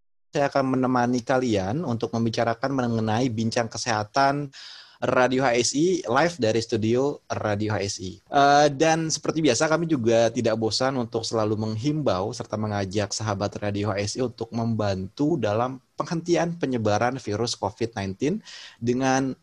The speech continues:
stay at home, berdiam diri di rumah. Ataupun bila terpaksa harus keluar rumah untuk tetap, eh, selalu mematuhi protokol kesehatan yang sudah ditentukan oleh pemerintah. Dan untuk sahabat Radio H S I yang ada di rumah,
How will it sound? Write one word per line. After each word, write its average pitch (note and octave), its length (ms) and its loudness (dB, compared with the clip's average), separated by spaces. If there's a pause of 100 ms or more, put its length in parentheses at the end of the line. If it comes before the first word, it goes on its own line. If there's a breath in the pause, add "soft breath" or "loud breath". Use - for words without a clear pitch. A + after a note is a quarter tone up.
stay C3+ 560 0
at G#2+ 160 -4
home, G2+ 400 -2
berdiam G#2+ 560 0
diri A2+ 240 2
di G#2+ 160 0
rumah. F#2 320 -8 (160)
Ataupun C#3+ 640 0
bila G2+ 320 0
terpaksa B2+ 720 -2
harus G#2+ 320 -4
keluar G#2+ 400 -2
rumah G#2 380 -4 (400 loud breath)
untuk A2 320 -8
tetap, - 480 -2 (160)
eh, G#2 480 -6
selalu A2 480 -4
mematuhi A2+ 400 -2
protokol A2 480 -4
kesehatan A2+ 560 -2
yang G#2 80 -6
sudah A2 160 -2
ditentukan A2+ 560 -6
oleh G2+ 160 -4
pemerintah. G#2 560 -6 (480 loud breath)
Dan C#3 560 2
untuk C3 480 -2
sahabat B2 480 -2
Radio A#2 400 0
H - 80 0
S A2+ 160 -2
I A#2+ 160 0
yang G#2+ 80 -2
ada A2 160 0
di G#2 80 -2
rumah, A#2+ 400 0